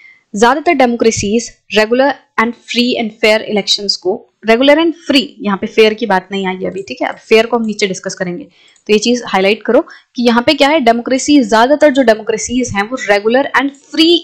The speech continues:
elections जो हैं वो successfully conduct करवा देती हैं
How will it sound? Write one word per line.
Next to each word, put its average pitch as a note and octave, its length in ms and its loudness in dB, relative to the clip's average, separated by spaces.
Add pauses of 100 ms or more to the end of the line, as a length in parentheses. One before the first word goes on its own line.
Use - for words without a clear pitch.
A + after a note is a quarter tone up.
elections A#3+ 580 0
जो A3 120 2
हैं G3+ 140 -2
वो A#3 140 -6
successfully A3 680 -2
conduct G3 380 -4
करवा F#3+ 360 0
देती F3+ 360 -4
हैं F#3 100 -20